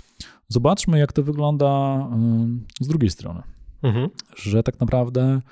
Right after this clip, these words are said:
Speaker 1: po co, po co, po co, po co klienci pytają o te estymacje? Pogłówkujmy tak razem na głos, nie?
Speaker 2: No, bo pewnie chcą sobie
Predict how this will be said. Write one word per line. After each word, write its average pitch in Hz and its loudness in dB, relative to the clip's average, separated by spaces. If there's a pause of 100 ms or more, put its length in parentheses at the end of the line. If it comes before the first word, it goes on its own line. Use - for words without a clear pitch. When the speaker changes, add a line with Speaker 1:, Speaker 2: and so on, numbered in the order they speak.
(500)
Speaker 1:
po 156 2
co, 131 2
po 151 0
co, 147 -2
po - -2
co, 190 -4
po - -6
co 170 -6
klienci 151 -2
pytają 107 0
o 90 -4
te 95 -10
estymacje? 95 -12 (960)
Pogłówkujmy 135 2
tak 90 -10
razem 98 2
na 90 -2
głos, - -10
nie? 175 0 (520)
Speaker 2:
No, 110 2
bo 131 0
pewnie 131 0
chcą 135 -4
sobie 127 -2